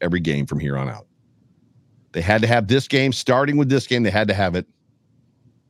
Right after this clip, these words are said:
And there was also a lot of smoke around this football game with the firing, firing of Dorsey.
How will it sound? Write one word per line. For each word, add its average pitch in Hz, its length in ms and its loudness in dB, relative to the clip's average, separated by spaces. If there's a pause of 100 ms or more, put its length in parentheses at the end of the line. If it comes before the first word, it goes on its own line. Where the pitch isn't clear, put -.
(380)
And 101 80 0
there 104 40 2
was 104 120 2
also 117 240 0
a - 20 0
lot 101 300 2
of 117 80 -4
smoke 135 400 0
around 107 240 2
this 95 100 -2
football 95 340 -2
game 90 160 -2
with 90 100 -2
the 85 40 -2
firing, 85 560 -2 (140)
firing 80 340 -4
of 78 80 -8
Dorsey. 71 400 -12